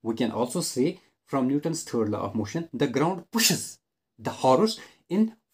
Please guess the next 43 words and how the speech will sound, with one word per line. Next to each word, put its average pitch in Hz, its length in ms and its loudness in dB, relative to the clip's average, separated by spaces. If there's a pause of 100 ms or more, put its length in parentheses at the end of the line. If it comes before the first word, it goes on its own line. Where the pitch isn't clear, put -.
(100)
forward 190 300 10
direction। 101 420 -4 (360)
ये 135 120 2
इसको 196 240 0
फॉरवर्ड 208 460 10
डायरेक्शन 131 340 6
में 175 260 4 (260)
भेजता 175 400 8
है, 110 140 -2
ठीक 226 200 2
है। 170 180 0 (340)
Thus 123 240 0
the 110 140 -4 (140)
horse 160 400 0 (480)
moves 123 280 -2
in - 220 -6
forward 208 400 4
direction। 110 360 -4
फिर 107 120 -8
वो 135 260 -6 (160)
फॉरवर्ड 113 260 0
मूव 101 220 -4
डायरेक्शन 110 360 -4
करता 104 280 -6
है। 117 180 -4 (200)
The 104 100 -8 (100)
cart 110 280 -4
to 113 120 -2
move 92 200 -8
in 92 140 -12
the 98 120 -8
forward 107 380 -8
direction। 87 420 -10 (140)
कार्ट 120 240 4
भी 143 240 -4 (200)
मूव 151 140 2
करता 110 320 -2
है 101 100 -4
किस 180 260 -4
में? 123 180 -2 (120)
फॉरवर्ड 120 400 0
डायरेक्शन 98 360 -6
में। 92 260 -8